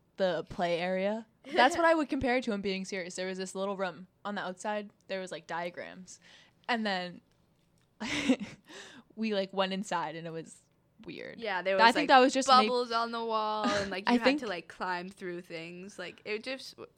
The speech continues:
Speaker 2: was to show you, like, what, like,
Speaker 1: I had
Speaker 2: it
Speaker 1: a
Speaker 2: gets,
Speaker 1: feeling
Speaker 2: like,
Speaker 1: it was for
Speaker 2: treated and
Speaker 1: younger
Speaker 2: stuff.
Speaker 1: children.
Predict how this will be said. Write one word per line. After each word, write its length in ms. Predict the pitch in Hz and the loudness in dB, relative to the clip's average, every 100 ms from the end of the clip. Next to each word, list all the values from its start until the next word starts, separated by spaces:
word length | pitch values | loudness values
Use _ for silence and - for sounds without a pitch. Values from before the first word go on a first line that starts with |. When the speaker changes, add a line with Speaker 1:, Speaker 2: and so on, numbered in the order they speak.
| - 233 | -16 -6
Speaker 2:
was 220 | 214 - | -6 -4
to 80 | 226 | -4
show 180 | 208 180 | 0 0
you, 240 | 190 185 | -2 -4
like, 320 | 170 165 - - - - _ _ _ | -6 -8 -14 -20 -20 -20 _ _ _
what, 220 | 190 170 - - _ _ _ - _ | -6 -6 -6 -16 _ _ _ -20 _
like, 220 | 165 151 - | -10 -8 -4
Speaker 1:
I 60 | 220 | -2
had 100 | 226 | 0
Speaker 2:
it 40 | |
Speaker 1:
a 20 | |
Speaker 2:
gets, 120 | 226 | 0
Speaker 1:
feeling 280 | 254 254 226 | 2 4 4
Speaker 2:
like, 80 | 185 | 2
Speaker 1:
it 40 | |
was 100 | 185 | 0
for 80 | 165 | 2
Speaker 2:
treated 220 | 180 170 | 0 0
and 120 | 160 - | -4 -6
Speaker 1:
younger 160 | 151 | -6
Speaker 2:
stuff. 100 | 165 | -4
Speaker 1:
children. 520 | 170 165 170 151 190 | -2 -4 -6 -6 -6